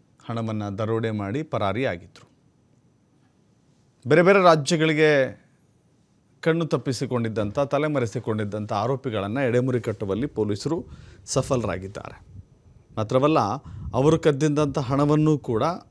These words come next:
ಜಪ್ತಿ ಮಾಡುವಲ್ಲೂ ಕೂಡ ಯಶಸ್ವಿಯಾಗಿದ್ದಾರೆ. ಕುಪ್ಪಂನ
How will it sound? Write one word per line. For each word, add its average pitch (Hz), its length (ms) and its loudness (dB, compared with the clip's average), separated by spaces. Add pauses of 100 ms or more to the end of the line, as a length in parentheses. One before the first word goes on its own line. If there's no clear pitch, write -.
(240)
ಜಪ್ತಿ 139 300 -2
ಮಾಡುವಲ್ಲೂ 117 380 2
ಕೂಡ 135 180 -4 (400)
ಯಶಸ್ವಿಯಾಗಿದ್ದಾರೆ. 107 920 -4 (1400)
ಕುಪ್ಪಂನ 190 420 4